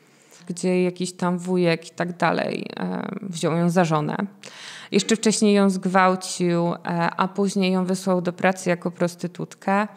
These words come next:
No to, to ja opowiadam tak naprawdę w tym momencie historię w bardzo dużym skrócie.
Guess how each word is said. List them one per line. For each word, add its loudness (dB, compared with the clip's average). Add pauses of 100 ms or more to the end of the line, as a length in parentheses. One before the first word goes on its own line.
(500)
No 6
to, 4
to 0
ja 8
opowiadam 4
tak 2
naprawdę 4
w -6
tym 2
momencie 4
historię 0
w -4
bardzo 4
dużym 2
skrócie. -6